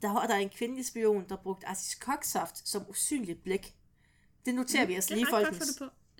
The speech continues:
Speaker 2: Det gør vi nemlig, og det var ret godt fundet på, ikke?
Speaker 1: Mm.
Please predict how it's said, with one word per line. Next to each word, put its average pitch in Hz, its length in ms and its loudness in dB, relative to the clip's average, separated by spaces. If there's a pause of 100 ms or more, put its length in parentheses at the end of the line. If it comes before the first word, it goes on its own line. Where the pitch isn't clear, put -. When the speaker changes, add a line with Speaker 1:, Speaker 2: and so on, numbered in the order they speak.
(360)
Speaker 2:
Det 233 100 -4
gør 202 160 -2
vi 220 80 -6
nemlig, 220 340 -4
og 196 100 -8
det 220 80 -6
var 190 100 -8
ret 240 160 -2
godt 226 180 -4
fundet 226 280 -4
på, - 260 -6
ikke? 226 220 -8
Speaker 1:
Mm. 311 80 -4